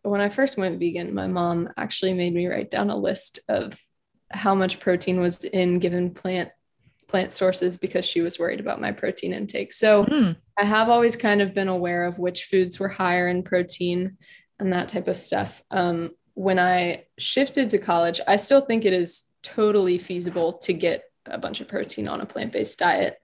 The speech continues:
Speaker 2: Uh-huh.
Speaker 1: It just takes a lot more thought and time, which in college isn't, isn't always something that I have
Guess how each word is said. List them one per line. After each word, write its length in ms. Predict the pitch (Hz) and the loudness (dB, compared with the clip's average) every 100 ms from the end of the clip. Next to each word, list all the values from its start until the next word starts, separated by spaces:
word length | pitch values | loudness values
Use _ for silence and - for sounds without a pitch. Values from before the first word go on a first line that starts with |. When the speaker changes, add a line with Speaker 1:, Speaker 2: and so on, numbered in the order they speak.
| - | -8
Speaker 2:
Uh-huh. 300 | 165 151 170 | -4 -2 -2
Speaker 1:
It 80 | 403 208 | 0 0
just 160 | 208 | 0
takes 280 | - 196 180 | 0 0 2
a 60 | 180 | 0
lot 260 | 175 170 | 2 0
more 160 | 190 190 | -2 -8
thought 400 | - - 165 - _ _ _ _ - | -6 -2 -2 -4 _ _ _ _ -2
and 180 | 190 190 | 0 2
time, 460 | 214 - - 208 - _ - _ - | 0 0 -2 -6 -12 _ -20 _ -2
which 240 | 196 190 | 0 0
in 160 | - 202 | 0 2
college 500 | 208 190 - 175 - | 4 4 2 0 -2
isn't, 460 | - 180 185 175 156 _ _ - | 0 2 0 -2 -8 _ _ 0
isn't 200 | 208 208 | 4 6
always 240 | 185 185 | 6 4
something 380 | - 190 190 190 | 2 0 0 0
that 100 | 180 | 2
I 100 | 180 | 0
have 400 | 185 190 170 - | 0 -4 -4 -8